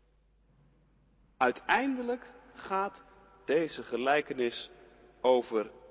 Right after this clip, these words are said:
Jezus zelf. Jezus is niet alleen de zaaier, maar hij is ook het zaad.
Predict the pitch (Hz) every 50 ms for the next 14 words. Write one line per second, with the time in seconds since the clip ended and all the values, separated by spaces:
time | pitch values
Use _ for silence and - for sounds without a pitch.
0 | - - - 95 104 113 113 117 113 110 - 107 101 95 - - - - _ _
1 | _ _ _ _ _ _ _ _ _ _ _ _ _ _ _ _ _ _ - -
2 | - 202 208 160 - - - - - - - - - - - _ _ _ _ _
3 | _ _ _ _ _ _ _ _ _ _ _ _ _ _ _ _ _ _ _ _
4 | _ _ _ _ _ _ _ _ _ _ _ _ _ _ _ _ _ _ _ _
5 | _ _ _ _ _ _ _ _ _ _ _ _ _ _ _ _ _ _ _ _
6 | - 117 131 147 165 160 165 156 160 147 147 - 170 220 - 202 196 190 185 185
7 | 190 185 170 - - - - - - 139 156 143 117 - 196 214 175 117 95 117
8 | 165 196 - - - - - - - - - - - - _ _ _ _ _ _
9 | _ _ _ _ _ _ _ _ _ _ _ _ _ _ _ _ _ _ _ _
10 | _ _ _ _ _ _ _ _ - - 123 135 131 127 135 143 143 - 147 135
11 | - - - - - - 226 196 196 247 - - - - - - - - - -
12 | - - - - - - _ - - _ _ _ _ _ _ _ _ _ _ -
13 | - 220 - - - 277 240 165 - - -